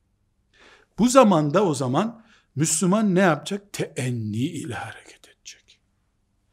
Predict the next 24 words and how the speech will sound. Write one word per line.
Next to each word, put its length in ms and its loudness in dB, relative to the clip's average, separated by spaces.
Müslüman 640 0
ilim 420 6
sahibi 920 -2
olmaya 500 2
çalışacak. 580 -4
Olamazsa 560 0
ilim 300 0
sahibine 600 0
danışmadan 680 0
dairesini 500 6
de 80 2
satmayacak. 720 -10
Müslüman 760 4
işleri 480 2
birbirine 400 0
karıştırmayacak. 680 -2
Koca 260 4
karı 220 2
ilacı 380 -2
ile 240 -2
tıp 200 -4
ilacını 400 2
birbirine 320 2
karıştırmayacak. 880 -6